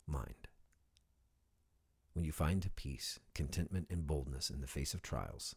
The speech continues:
then you can know that God is near. Here's a couple of other lists I can throw at you.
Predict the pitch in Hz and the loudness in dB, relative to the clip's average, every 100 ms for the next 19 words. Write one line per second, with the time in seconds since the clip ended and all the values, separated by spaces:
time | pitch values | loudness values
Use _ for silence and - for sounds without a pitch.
0 | _ - 73 76 92 87 73 71 71 62 | _ -4 -2 2 4 6 4 0 0 0
1 | 60 76 73 52 - _ _ - - _ | 0 0 0 -2 -8 _ _ -20 -20 _
2 | _ _ _ _ _ _ _ _ _ _ | _ _ _ _ _ _ _ _ _ _
3 | _ _ _ _ _ - - 85 - 73 | _ _ _ _ _ -16 -2 2 4 6
4 | 71 71 71 67 76 - - 73 - 71 | 6 6 4 4 2 2 0 0 0 2
5 | 71 - 113 | 2 0 -2